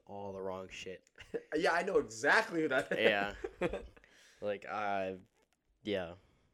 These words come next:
Speaker 1: Just most outlandish shit to get out of it. Like, I, I can't, I can't afford this. Like, I,
Speaker 2: You're
Speaker 1: I'm
Speaker 2: like,
Speaker 1: literally
Speaker 2: "Yeah,
Speaker 1: gonna
Speaker 2: I thought he's
Speaker 1: be,
Speaker 2: a normal guy, but
Speaker 1: I'm
Speaker 2: he said
Speaker 1: literally
Speaker 2: something
Speaker 1: gonna be,
Speaker 2: crazy."
Speaker 1: if I'm there all day, I'm gonna be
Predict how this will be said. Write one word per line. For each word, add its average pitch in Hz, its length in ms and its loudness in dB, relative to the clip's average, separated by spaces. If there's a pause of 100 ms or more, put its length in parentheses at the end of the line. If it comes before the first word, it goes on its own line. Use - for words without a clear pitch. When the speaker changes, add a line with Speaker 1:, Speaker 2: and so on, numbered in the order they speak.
(600)
Speaker 1:
Just 98 300 -8 (460)
most 104 340 0
outlandish 95 460 -4
shit - 180 -10
to - 80 -20
get 90 120 -12
out 85 120 -16
of 85 80 -16
it. - 100 -20 (120)
Like, 90 180 -14
I, - 160 -10
I - 20 -12 (160)
can't, - 220 -6
I 107 40 -10
can't 107 220 -10
afford 104 320 -6
this. - 200 -16
Like, 87 160 -10
I, 87 160 -6 (840)
Speaker 2:
You're 123 100 0
Speaker 1:
I'm 131 140 8
Speaker 2:
like, 127 80 4
Speaker 1:
literally 147 280 8
Speaker 2:
"Yeah, 196 80 6
Speaker 1:
gonna 147 180 4
Speaker 2:
I 127 40 -2
thought 160 140 6
he's 123 80 2
Speaker 1:
be, 143 60 -2
Speaker 2:
a 143 40 -2
normal 147 240 0
guy, 135 340 2
but 104 140 -4
Speaker 1:
I'm 120 100 4
Speaker 2:
he 120 40 0
said 120 80 -4
Speaker 1:
literally 120 240 -2
Speaker 2:
something 123 160 -4
Speaker 1:
gonna 120 140 -2
be, 127 160 0
Speaker 2:
crazy." 104 160 -10
Speaker 1:
if 110 180 0
I'm 113 200 0
there 101 220 0
all 95 220 -2
day, 92 380 -8 (260)
I'm 95 120 -10
gonna 101 180 -4
be 95 480 -8